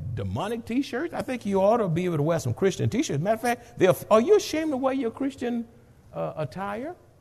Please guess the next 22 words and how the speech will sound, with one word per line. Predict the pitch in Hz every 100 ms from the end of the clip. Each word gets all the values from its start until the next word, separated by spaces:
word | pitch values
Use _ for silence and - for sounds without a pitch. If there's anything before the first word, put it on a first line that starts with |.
| _ - - - - -
Okay. | 208 202 214 - - -
But | 185 262 -
even | 294 359 349
if, | 330 254 143 -
even | 285 349 277
without | 247 240 214
a |
t-shirt | - 220 214 208 202 - _ _ _ -
and | 131
without | 131 135 196
a | 160
bumper | 110 180 190 156
sticker | - 156 139
saying, | 151 123
"Honk | 95 160 170 139
if | 135
you | 139
love | 143 139
Jesus," | 107 156 107 98
some | 107 226 196
of |
y'all | 160 151 139